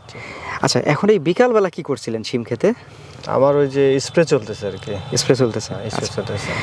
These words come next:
Speaker 2: বেশ দারুণ ফলন হয়েছে। কি জাতের ফ-, এই শিম এটা?
Speaker 1: আমার এটা হচ্ছে কেরালা জাতের শিম এটা।
Speaker 2: আচ্ছা। কয়টা জাত চাষ করছেন আপনি?
Speaker 1: আমার টোটালে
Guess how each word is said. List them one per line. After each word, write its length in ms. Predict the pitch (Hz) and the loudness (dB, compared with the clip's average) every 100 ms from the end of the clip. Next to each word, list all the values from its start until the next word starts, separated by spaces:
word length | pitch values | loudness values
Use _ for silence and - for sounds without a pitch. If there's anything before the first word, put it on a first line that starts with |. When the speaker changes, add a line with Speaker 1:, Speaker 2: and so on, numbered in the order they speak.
| - - - - - 151 | -4 -6 -6 -8 0 4
Speaker 2:
বেশ 280 | 175 - - | 4 2 2
দারুণ 300 | 131 143 170 | 2 2 -2
ফলন 300 | - 120 101 | 2 2 2
হয়েছে। 340 | 101 107 - 131 | -4 -6 -8 -10
কি 120 | - 180 | 0 4
জাতের 260 | 151 120 101 | 4 2 -6
ফ-, 260 | - - - | -12 -16 -4
এই 100 | 120 | -2
শিম 240 | - 123 | 0 0
এটা? 200 | 107 101 110 - - | 0 -4 -8 -10 -6
Speaker 1:
আমার 180 | 123 135 | 2 2
এটা 300 | 147 139 170 | 4 2 4
হচ্ছে 600 | 160 - - 156 160 156 120 | 2 -2 2 6 6 4 2
কেরালা 360 | 143 139 131 123 | 4 4 4 0
জাতের 300 | 104 92 95 | -2 -8 -10
শিম 300 | - 101 98 | -12 -12 -10
এটা। 200 | 95 - | -6 -6
Speaker 2:
আচ্ছা। 160 | - - - - | -6 -8 -16 -2
কয়টা 240 | - 233 190 | 2 4 4
জাত 140 | 147 - | 4 2
চাষ 220 | 113 - | -6 -4
করছেন 300 | 120 - 110 | -6 -6 -8
আপনি? 200 | - 123 | -8 -6
Speaker 1:
আমার 280 | 113 123 127 120 | 0 2 2 0
টোটালে 480 | 151 160 156 156 | 0 4 4 4